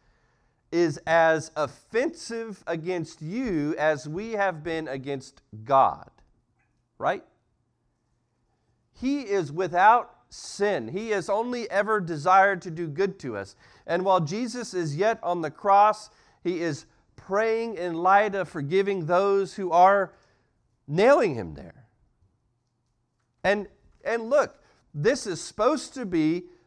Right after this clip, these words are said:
modeled in his people that come after him,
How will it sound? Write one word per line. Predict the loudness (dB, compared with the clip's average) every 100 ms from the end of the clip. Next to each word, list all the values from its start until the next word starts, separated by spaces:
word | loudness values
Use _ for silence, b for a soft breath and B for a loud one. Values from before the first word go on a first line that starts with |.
| -4
modeled | 4 6 6 4 0
in | -2
his | -6 -6
people | -6 -6 -4 -4
that | -4 -2
come | -4 -2 -4
after | 0 0 0 -4 -4
him, | -4 -6